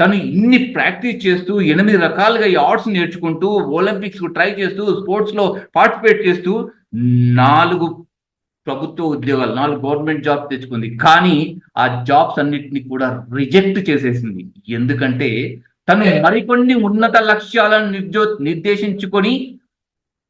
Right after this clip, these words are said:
అవి ఇంకా నాలుగు ని-, నిర్దేశించుకుంది. అవి ఏంటంటే, అవి ఇంకా నాలుగు గిన్నీస్ బుక్ రికార్డ్స్ బ్రేక్ చేద్దామనే లక్ష్యం. తను ఏదైతే గోల్ ఫిక్స్ చేసుకుందో, అది చేరే వరకు తగ్గేదేలే అన్నట్టు దృఢ విశ్వాసంతో ముందుకు వెళ్ళేవారు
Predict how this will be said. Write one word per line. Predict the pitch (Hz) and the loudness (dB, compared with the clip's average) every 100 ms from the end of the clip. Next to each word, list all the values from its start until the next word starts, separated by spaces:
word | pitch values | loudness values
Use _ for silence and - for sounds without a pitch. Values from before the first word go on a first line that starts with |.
| _ _ _ - | _ _ _ -2
అవి | 180 202 | 2 2
ఇంకా | 226 160 170 - 226 220 | 0 -2 -4 2 6 6
నాలుగు | 160 156 185 180 156 123 _ _ | 4 2 2 0 -4 -10 _ _
ని-, | 135 156 160 | -10 -8 -6
నిర్దేశించుకుంది. | 175 196 220 220 196 190 165 | -4 2 2 2 -2 -2 2
అవి | 131 147 | 2 2
ఏంటంటే, | 202 196 196 | 2 0 0
అవి | 185 165 | 0 0
ఇంకా | 156 180 202 196 | -4 -4 0 0
నాలుగు | 175 156 160 156 | 2 0 0 -2
గిన్నీస్ | 131 151 180 180 | -4 -6 -4 -4
బుక్ | 156 143 | -6 -4
రికార్డ్స్ | 147 143 147 147 | -6 2 2 2
బ్రేక్ | 120 151 151 - | -2 -2 -2 -6
చేద్దామనే | 139 123 131 127 127 | -4 2 2 2 0
లక్ష్యం. | 117 123 123 - 156 113 - _ _ _ _ - | 0 -2 -2 -4 -4 -4 -10 _ _ _ _ 0
తను | 208 | 0
ఏదైతే | 185 185 240 247 240 233 151 | 2 2 4 4 4 2 2
గోల్ | 185 240 | 4 4
ఫిక్స్ | 240 151 - | 2 -6 -4
చేసుకుందో, | 208 202 202 185 202 214 - - - _ | -4 -2 -2 2 4 4 0 -8 -16 _
అది | 170 185 196 190 185 | 0 0 -2 2 4
చేరే | 202 226 | 6 6
వరకు | 220 196 190 190 | 4 4 -2 -6
తగ్గేదేలే | - 156 143 170 202 202 185 | -6 -6 -6 -2 0 2 2
అన్నట్టు | 180 160 160 160 151 | 2 2 -2 -2 -6
దృఢ | 127 170 | -2 -2
విశ్వాసంతో | 185 180 180 165 160 151 151 | -2 -4 -6 -6 -4 -6 -4
ముందుకు | 143 147 143 | -4 -4 -6
వెళ్ళేవారు | 147 147 151 143 127 120 - | -4 -2 0 0 -2 -4 -10